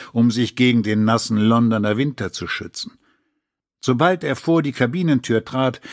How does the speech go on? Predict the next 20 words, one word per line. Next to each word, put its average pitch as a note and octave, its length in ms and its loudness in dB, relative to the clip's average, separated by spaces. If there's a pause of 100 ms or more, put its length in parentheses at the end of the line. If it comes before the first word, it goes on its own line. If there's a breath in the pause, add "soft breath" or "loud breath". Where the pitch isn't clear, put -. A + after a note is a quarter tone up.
(120 loud breath)
drängten B2 500 2
Männer A#2+ 400 4
laut G#2 460 2
rufend G#2+ 400 0
auf G#2 240 0
ihn G#2 140 2
zu, C3 340 2 (240 loud breath)
die B2+ 80 2
vom A#2 220 0
Festland A#2 640 -2
an G2+ 160 -2
Bord B2 280 0
gekommen C3+ 440 0
waren C3+ 440 0 (260 loud breath)
und B2 220 4
sich - 500 -4 (180 soft breath)
in B2 140 2
schwer E3+ 320 0
verständlichem A#2+ 680 -2
Französisch B2 760 0